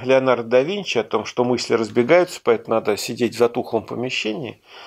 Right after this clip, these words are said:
я умоляю, не надо повторять. Нет, он, конечно, гений, но он остальное время проводил на улице.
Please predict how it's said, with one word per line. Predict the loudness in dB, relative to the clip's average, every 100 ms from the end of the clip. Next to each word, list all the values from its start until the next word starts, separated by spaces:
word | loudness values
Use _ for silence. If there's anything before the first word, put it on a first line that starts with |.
| -20 -20 _
я | 2 4 4
умоляю, | 2 2 2 2 0
не | 0
надо | 0 0 -2
повторять. | -8 0 2 2 0 -4 -16 -20 -6
Нет, | -2 2
он, | 2
конечно, | 2 0 0 -2 -4
гений, | 0 0 0 -4
но | -2 -4 -6 -12 -20 -20 -10 0
он | 2
остальное | 2 0 2 2
время | 2 0
проводил | 0 0 2 2 2
на | 2
улице. | 2 0 -6 -14